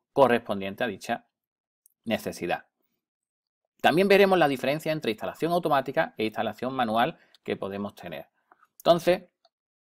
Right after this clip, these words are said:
antes de correr hemos de caminar y antes de caminar hemos de gatear.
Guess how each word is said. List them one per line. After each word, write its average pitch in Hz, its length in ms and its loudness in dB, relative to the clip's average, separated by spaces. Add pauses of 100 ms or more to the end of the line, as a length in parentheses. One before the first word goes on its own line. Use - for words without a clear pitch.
(240)
antes 190 300 0
de 147 100 2
correr 143 460 2
hemos 120 300 4
de 117 100 2
caminar 156 540 2
y 104 120 -4
antes 98 220 -2
de 110 100 0
caminar 104 640 -2
hemos 143 400 -2
de 107 120 -2
gatear. 98 520 -2